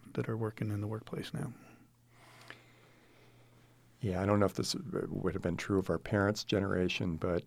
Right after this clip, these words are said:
Speaker 2: for me, working with younger people, and I'm not gonna say millennials or people of a certain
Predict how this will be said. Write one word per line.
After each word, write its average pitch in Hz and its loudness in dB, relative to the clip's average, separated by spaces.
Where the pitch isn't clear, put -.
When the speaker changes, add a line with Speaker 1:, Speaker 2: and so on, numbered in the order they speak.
Speaker 2:
for - -2
me, 98 4
working 113 6
with 95 2
younger 98 4
people, 95 0
and 92 4
I'm 98 2
not 90 0
gonna 80 -4
say - -10
millennials 101 6
or 85 2
people - 2
of 92 4
a 90 4
certain 87 0